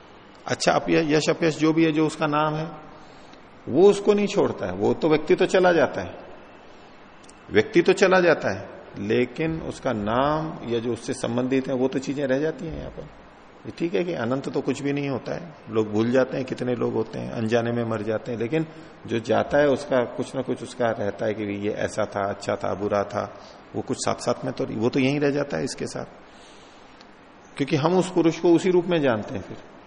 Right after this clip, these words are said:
उसके कर्मों से, उसके गुणों से हम जानते हैं, अच्छा या बुरा, वो यहीं साथ में रह जाता है। तो ये पुरुष के साथ में, जो गया आत्मा है उसके साथ नहीं कहा जा रहा है, ये यहां घटेगा ये। तो बोले नाम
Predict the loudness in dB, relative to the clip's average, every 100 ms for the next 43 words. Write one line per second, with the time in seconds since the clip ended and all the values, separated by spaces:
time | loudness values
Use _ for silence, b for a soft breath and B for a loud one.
0 | -20 -18 -12 -4 -2 0 0 0 -2 -2
1 | -2 -2 -4 -2 0 0 0 0 -2 -2
2 | -2 -2 -2 -2 -2 -8 B B B -6
3 | -4 2 4 4 2 4 4 4 -4 -12
4 | 0 2 4 2 0 0 -2 -2 -2 -2
5 | -2 -6 -8 -4 0 2 2 0 0 -2
6 | -2 -4 -4 -4 0 4 8 8 8 8
7 | 6 6 2 2 0 0 2 2 2 -2
8 | 0 0 0 -2 -4 -6 -10 -16 -20 -20
9 | -20 -20 -10 -6 -4 -2 -4 -4 -8 -8
10 | -10 -14 -20 -20 -20 B B B B B
11 | B B B 0 4 4 6 8 8 6
12 | 2